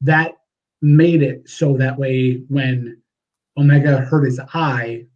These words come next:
on that paradigm shift on the floor, him responding in that way didn't feel out of, out of touch. When Omega came up and got thrown back in the ring, it really wasn't clear for at least another minute or so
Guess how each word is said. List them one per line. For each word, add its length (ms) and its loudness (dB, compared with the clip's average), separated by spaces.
on 320 -4
that 240 -6
paradigm 420 2
shift 360 -4
on 100 -8
the 80 -10
floor, 640 -2
him 360 4
responding 600 0
in 80 0
that 240 -10
way 360 -8
didn't 400 0
feel 240 0
out 140 -14
of, 140 -20
out 100 -10
of 180 -8
touch. 480 -12
When 120 0
Omega 320 2
came 300 -2
up 220 -4
and 280 -4
got 200 -6
thrown 200 2
back 220 -2
in 60 0
the 100 -4
ring, 360 -2
it 140 -12
really 220 2
wasn't 380 0
clear 580 -4
for 220 -6
at 100 -8
least 240 0
another 240 -2
minute 240 -2
or 140 -8
so 460 -14